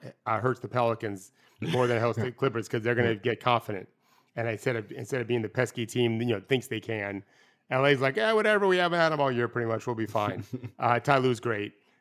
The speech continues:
Speaker 1: Um, and, and, uh, you know, Willie Green is new. This is, you know, only second ever
Speaker 2: Mm-hmm.
Speaker 1: late po-, postseason or play-in, whatever, ever.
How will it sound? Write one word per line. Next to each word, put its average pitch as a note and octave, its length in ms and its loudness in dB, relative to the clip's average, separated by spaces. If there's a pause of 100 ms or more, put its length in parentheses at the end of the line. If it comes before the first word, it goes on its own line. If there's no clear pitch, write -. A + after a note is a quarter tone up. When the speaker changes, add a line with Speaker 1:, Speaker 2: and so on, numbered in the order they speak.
(120)
Speaker 1:
Um, A#2+ 640 2
and, A#2 340 -2
and, A#2 460 -6
uh, A2 260 -6 (340)
you - 80 -4
know, B2 40 0
Willie B2 200 0
Green A#2+ 200 4
is G#2+ 120 0
new. A2 480 0
This G#2+ 240 -10
is, G2+ 160 -14
you A#2+ 100 -4
know, G2 120 -4
only A2 200 -2
second A2+ 340 -6
ever A2 220 -2
Speaker 2:
Mm-hmm. A2 80 -4
Speaker 1:
late G#2+ 320 -6
po-, B2 100 -8
postseason A2 640 -2
or G2 80 -4
play-in, A2 380 -2
whatever, G#2 300 -4
ever. G#2 260 -8